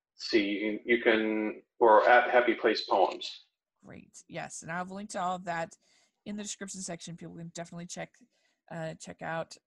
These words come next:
Speaker 2: uh, that. And you can follow me at Rachel's Reviews, all of our social media. And if you can put your ratings and reviews on iTunes, really appreciate it, of the podcast. And if you are watching or listening on YouTube, give us a thumbs up.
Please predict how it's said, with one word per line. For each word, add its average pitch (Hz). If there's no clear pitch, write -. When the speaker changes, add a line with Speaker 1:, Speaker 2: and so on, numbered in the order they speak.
Speaker 2:
uh, 160
that. 185
And 185
you 190
can 196
follow 208
me 247
at 208
Rachel's 208
Reviews, 247
all 190
of 190
our 202
social 190
media. 180
And 170
if -
you 180
can 175
put 208
your 180
ratings 208
and 185
reviews 202
on 170
iTunes, 202
really 202
appreciate 185
it, 180
of 180
the 185
podcast. 170
And 170
if 170
you 170
are 156
watching 160
or 165
listening 170
on 165
YouTube, 233
give 175
us 175
a 180
thumbs 170
up. 156